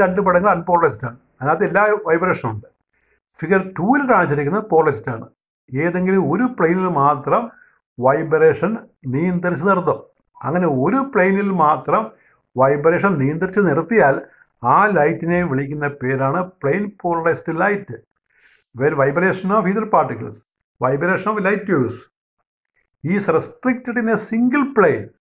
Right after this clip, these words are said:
that light is called plane, plane polarized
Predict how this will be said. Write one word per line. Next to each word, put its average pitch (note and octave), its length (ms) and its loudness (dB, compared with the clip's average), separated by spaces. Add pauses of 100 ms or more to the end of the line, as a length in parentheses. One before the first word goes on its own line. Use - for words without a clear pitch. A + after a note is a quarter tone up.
(920)
that D3 260 2 (160)
light C#3 260 -2
is B2+ 140 -8
called C#3 180 0 (100)
plane, C#3 200 -4 (580)
plane D#3 300 0 (220)
polarized C#3 680 -2